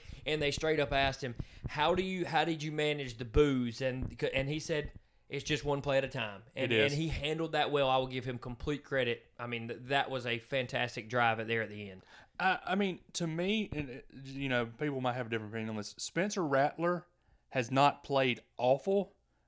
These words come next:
Speaker 2: but he has not played like the Heisman quarterback we thought he was gonna be.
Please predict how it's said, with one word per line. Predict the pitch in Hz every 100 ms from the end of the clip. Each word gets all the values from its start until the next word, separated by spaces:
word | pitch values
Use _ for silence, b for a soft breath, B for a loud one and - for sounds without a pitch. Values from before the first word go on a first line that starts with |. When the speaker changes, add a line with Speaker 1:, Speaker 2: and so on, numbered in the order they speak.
| _
Speaker 2:
but | 139 135
he |
has | 139 139
not | 143 -
played | 151 143 143 127
like | 123 -
the |
Heisman | 110 127 131 120 113 110
quarterback | 131 117 113 107
we | 110
thought | 123
he | 113
was | 104
gonna | 104
be. | 101 107